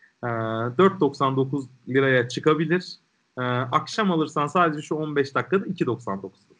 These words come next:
gibi. Birçok taktiği var bu işin. Bunlara çalışmak gerekiyor. Ee, kararı verenlere competitor'larla gitmek lazım. O yüzden her zaman kim senin rakiplerin, neler yapıyorlar, e, nasıl bir değer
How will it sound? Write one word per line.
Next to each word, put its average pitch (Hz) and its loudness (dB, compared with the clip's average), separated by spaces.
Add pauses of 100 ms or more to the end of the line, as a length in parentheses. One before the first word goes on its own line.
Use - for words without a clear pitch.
(160)
gibi. 123 -4 (480)
Birçok 180 2 (260)
taktiği 170 -2
var 98 -4
bu 98 -10
işin. 202 -10 (260)
Bunlara 185 2
çalışmak 143 -4
gerekiyor. 95 -6 (480)
Ee, 147 2 (300)
kararı 196 4
verenlere 214 2
competitor'larla 175 0
gitmek 117 -12
lazım. 120 -8
O 170 -4
yüzden 180 0
her 220 4
zaman 175 -4 (160)
kim 214 -6
senin 143 -4
rakiplerin, 117 -8
neler 143 2
yapıyorlar, 113 -4 (240)
e, - -8
nasıl 156 -6
bir 135 -12
değer 120 2